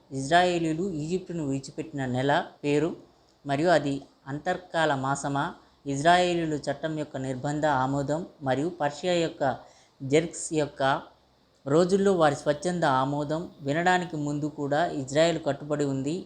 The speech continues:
డెబ్బై భాషల్లో ఎలోహిం మాట్లాడే ప్రతి పదం ప్రచురణ, తోరా యొక్క సూక్తులు,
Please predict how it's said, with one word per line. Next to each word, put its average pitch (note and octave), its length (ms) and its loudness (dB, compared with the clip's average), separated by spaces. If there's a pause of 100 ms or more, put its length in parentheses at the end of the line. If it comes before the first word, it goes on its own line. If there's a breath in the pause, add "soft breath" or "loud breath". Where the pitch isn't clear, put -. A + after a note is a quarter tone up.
(100)
డెబ్బై C3+ 360 2
భాషల్లో E3 580 2 (200)
ఎలోహిం E3+ 500 -2
మాట్లాడే C#3+ 440 0
ప్రతి C3+ 360 -6 (180)
పదం D3 260 -2
ప్రచురణ, D3 520 0 (720 soft breath)
తోరా D#3+ 240 4
యొక్క E3+ 280 2
సూక్తులు, D#3 600 -6